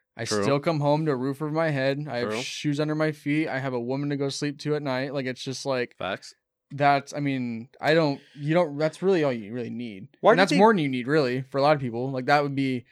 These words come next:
Speaker 3: But
Speaker 1: above and beyond what they could ever dream to have.
Speaker 2: That's a good life,
Speaker 1: And,
Speaker 2: man.
Speaker 1: but for so many people in America, like, that's literally nothing.
Speaker 2: It's a
Speaker 3: Why
Speaker 2: good
Speaker 3: do you think
Speaker 2: life.
Speaker 3: people fail to recognize that or appreciate that?
Speaker 2: What was that?
Speaker 3: Why do you think people fail to recognize that? 'Cause we don't look at that.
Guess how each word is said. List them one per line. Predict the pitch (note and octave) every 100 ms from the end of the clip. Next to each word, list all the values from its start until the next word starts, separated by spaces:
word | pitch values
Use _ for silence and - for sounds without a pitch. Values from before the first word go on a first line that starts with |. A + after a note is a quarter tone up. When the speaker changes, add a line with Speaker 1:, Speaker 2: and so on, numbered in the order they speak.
| -
Speaker 3:
But | - _ _ -
Speaker 1:
above | D#3 D#3+ D3+
and | C3
beyond | C3+ D3 B2 A#2
what | B2
they | B2 B2+
could | C3
ever | C3 B2 A#2 A2+ - -
dream | C3+ C#3 B2
to | A2+
have. | C3 A2 G#2+ -
Speaker 2:
That's | C#3+ D3
a |
good | F#3+ A3
life, | A#3 C4+ F4
Speaker 1:
And, | C#3
Speaker 2:
man. | C3+ E3
Speaker 1:
but | D3 C3+
for | D3
so | C3+ D#3+
many | C#3+ C3+
people | D3 C#3 C#3
in |
America, | A#2+ C3+ C#3+ B2+
like, | A2+ A#2
that's | B2 - - _
literally | B2+ B2+ A2
nothing. | A2+ A#2 F#2 B2
Speaker 2:
It's | -
a |
Speaker 3:
Why | E3
Speaker 2:
good | G#3+
Speaker 3:
do |
you | C4
think | C#4+
Speaker 2:
life. | C#3
Speaker 3:
people | A3 F#3+
fail | - F3 D3+
to | B2+
recognize | A#2+ C3 C3 B2 B2 A#2 A#2+
that | A2 F#2+ - _ _
or | D3
appreciate | C#3 - C#3 - C3+ -
that? | A2+ - - _ _ -
Speaker 2:
What |
was | A2
that? | C#3+ F3+ _ _ _
Speaker 3:
Why | D#3
do | F#3
you |
think | A3 F#3+
people | F3+ E3+ C#3+
fail | D3+ C3+
to | B2
recognize | B2+ C#3 C3 A2+ A#2
that? | G#2 E2+ - _ _ _ _ _ _ _ -
'Cause | D3+
we | A3
don't | G#3+
look | D#3 C#3+
at | B2
that. | - - -